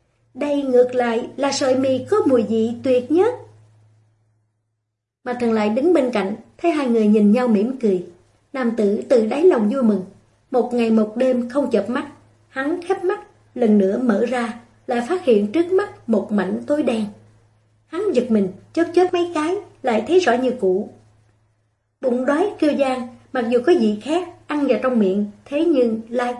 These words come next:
cực kỳ ngon. Có lúc muốn vui vẻ, vốn cũng không khó. Quý trọng một người, một chuyện bên cạnh, tâm sáng, tâm tình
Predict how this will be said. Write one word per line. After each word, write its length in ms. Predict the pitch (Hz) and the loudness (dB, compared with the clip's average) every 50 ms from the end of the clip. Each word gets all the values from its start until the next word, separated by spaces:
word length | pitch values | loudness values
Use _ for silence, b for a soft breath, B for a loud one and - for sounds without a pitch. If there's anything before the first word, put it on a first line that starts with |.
| - | -4
cực 120 | 254 226 - - | -4 -4 -4 -4
kỳ 140 | - 240 233 | -4 -4 -4
ngon. 340 | 233 247 269 285 285 285 - - - _ _ _ _ _ _ _ _ _ _ _ _ _ _ _ _ _ _ _ _ _ _ _ _ _ _ _ - | -2 -2 -4 -6 -6 -8 -10 -14 -18 _ _ _ _ _ _ _ _ _ _ _ _ _ _ _ _ _ _ _ _ _ _ _ _ _ _ _ -10
Có 180 | 247 254 277 | -6 -4 0
lúc 300 | 302 311 415 392 - 339 | 2 2 2 2 0 -2
muốn 280 | 269 269 285 294 392 370 339 | 0 0 2 2 2 2 2
vui 120 | 285 240 | 2 2
vẻ, 380 | 196 214 202 185 196 208 - - - - | 2 0 0 -2 -2 -6 -8 -10 -10 -4
vốn 340 | 220 262 277 285 381 392 - | 0 2 2 2 2 0 2
cũng 240 | - 208 202 240 240 | 2 2 2 0 -2
không 220 | - 254 233 220 | -4 -4 -4 -4
khó. 340 | - 233 240 254 277 330 339 - _ _ _ _ _ _ _ - | -2 -4 -4 -6 -6 -8 -12 -16 _ _ _ _ _ _ _ 0
Quý 240 | 302 339 381 - - 311 | 2 4 4 4 2 2
trọng 180 | 254 214 220 | 0 2 2
một 140 | 214 196 202 | 2 0 2
người, 340 | 214 202 196 185 175 175 - - _ _ _ _ | 2 2 2 2 0 -2 -6 -16 _ _ _ _
một 200 | 262 254 247 - - | 0 0 0 0 2
chuyện 180 | 240 233 247 | 2 2 2
bên 180 | - 285 - 220 | 2 0 0 0
cạnh, 300 | - 202 180 175 185 214 - - - _ _ | -2 -2 -4 -4 -4 -6 -8 -12 -18 _ _
tâm 200 | - 233 233 233 - | -6 -4 -2 -2 -4
sáng, 360 | - 254 247 240 262 320 392 - - _ _ | -4 -6 -6 -6 -6 -8 -10 -10 -14 _ _
tâm 240 | - 302 285 277 277 | 0 0 2 2 2
tình 200 | 240 196 185 | 2 0 0